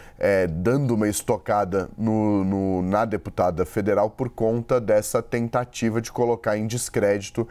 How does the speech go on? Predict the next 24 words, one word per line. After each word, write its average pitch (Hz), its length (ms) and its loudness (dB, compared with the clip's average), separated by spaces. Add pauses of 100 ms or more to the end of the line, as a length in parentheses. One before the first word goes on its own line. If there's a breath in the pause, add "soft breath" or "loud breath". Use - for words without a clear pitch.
(240 loud breath)
o 107 100 2
judiciário 101 760 0 (280 loud breath)
brasileiro. 120 720 2
Carmen 110 340 0
Lúcia 101 300 0
falando 98 540 0 (200 loud breath)
que - 80 -12
é 107 60 6
uma 104 160 2
desinteligência 104 1400 0 (240 loud breath)
natural 104 560 0
e 113 60 2
o 113 40 2
ministro 101 400 0
Alexandre 101 560 0
de 98 80 -6
Moraes 98 360 2
sendo 101 400 -2 (260 loud breath)
é, 92 400 4
como 135 240 0
é - 20 2
o 160 80 0
perfil 120 380 -2
dele, 110 340 2